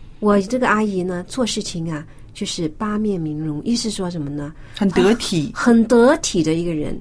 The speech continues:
Speaker 1: 真的很得体，
Speaker 2: 嗯。
Speaker 1: 而且她心里很善良。
Speaker 2: 对呀，所以你说到她这个所谓的做人八面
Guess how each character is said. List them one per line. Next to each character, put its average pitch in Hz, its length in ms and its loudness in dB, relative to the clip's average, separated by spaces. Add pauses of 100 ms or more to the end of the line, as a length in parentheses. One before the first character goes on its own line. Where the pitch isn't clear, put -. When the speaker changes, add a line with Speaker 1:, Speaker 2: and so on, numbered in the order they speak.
(140)
Speaker 1:
真 311 160 8
的 330 60 2
很 196 140 0
得 170 160 -2
体， 190 120 -2
Speaker 2:
嗯。 - 20 -6
Speaker 1:
而 254 60 2
且 294 100 -2
她 294 40 2
心 311 200 4
里 240 80 4
很 156 380 -2
善 180 340 -2
良。 - 180 -4 (500)
Speaker 2:
对 262 140 2
呀， 240 160 6
所 254 140 2
以 285 80 8
你 226 120 8
说 226 240 2
到 214 220 4
她 220 260 -2
这 220 220 0
个 165 200 -2 (240)
所 185 200 2
谓 226 100 4
的 202 80 -2
做 220 240 2
人 165 200 0
八 214 200 0
面 202 260 2